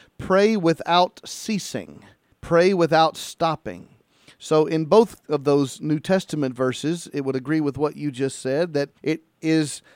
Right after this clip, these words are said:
a sign of relationship, that you have an ongoing conversation with the Heavenly Father.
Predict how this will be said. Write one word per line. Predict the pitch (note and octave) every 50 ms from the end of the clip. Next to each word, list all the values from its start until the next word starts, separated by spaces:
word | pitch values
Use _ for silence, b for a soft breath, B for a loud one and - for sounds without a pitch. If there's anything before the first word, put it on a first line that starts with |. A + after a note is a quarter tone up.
| b b b
a | - C#3
sign | - - - G3+ F#3+ G3+ G3 G3+ G#3 G3
of | D#3+ D3+ C3
relationship, | D3 D#3 D#3+ E3 F#3+ A3+ G3+ - - C#3+ C3 - - B2+ B2 - _
that | A#2+ C3+
you | D#3 E3+
have | E3 D#3
an | D#3 D3+
ongoing | D3 D#3+ F3 F#3+ G3+ G3 E3+ F3+ F#3 F#3 F#3 F3+ D#3+
conversation | - F#3 F3+ F3+ E3+ E3+ D#3 - - F#3 G3 F#3 - D#3+ D3+ C#3+
with | C#3 C3
the | - C3
Heavenly | B2+ C#3 C3 C3+ C3 B2+ B2
Father. | - - A#2+ A2 G2+ E2+ D#2 - -